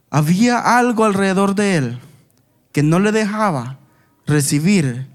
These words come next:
lo que Dios le quería dar. Y hasta que todo eso no salió de él, entonces no vino aquello que inundó y fue doble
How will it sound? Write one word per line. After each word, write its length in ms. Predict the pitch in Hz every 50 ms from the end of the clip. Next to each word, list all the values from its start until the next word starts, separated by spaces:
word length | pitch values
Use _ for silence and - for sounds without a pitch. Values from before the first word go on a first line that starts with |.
| - _ _ _ _ _ _ _
lo 160 | 131 139 139
que 100 | 143 151
Dios 180 | 139 147 165 185
le 120 | 185 180
quería 320 | 185 196 185 190 190 190 190
dar. 360 | 185 156 123 117 113 117 - - _ _ _ _ _ _ _ _ _ _ _ _ _ _ _ _ _ _ _ _
Y 140 | - 143 160
hasta 280 | 170 165 - 180 175 160
que 120 | - 170
todo 320 | 160 - 185 196 214 226 240
eso 180 | 226 - 247
no 160 | 240 240 240
salió 380 | - 269 247 240 240 254 240 233
de 280 | 233 226 226 226 240 233
él, 320 | 185 143 120 120 135 - - _ _ _ _ _ _ _ _ _ _ _ -
entonces 380 | 139 143 143 175 175 - 190 190
no 140 | 185 180 170
vino 260 | 165 190 185 185 180
aquello 520 | 170 180 - 180 175 175 175 175 180 180 - - _ _ _ _ _ _ _ _ _ _ _ _ _ _ _ _ _ _ _ _ _ _
que 120 | - 170 180
inundó 920 | 175 175 170 170 160 160 160 160 147 180 202 202 190 170 147 143 - - - _ _
y 120 | - 156 151
fue 240 | 147 - 202 185
doble 680 | 170 151 151 190 214 226 226 247 247 240 233 233 233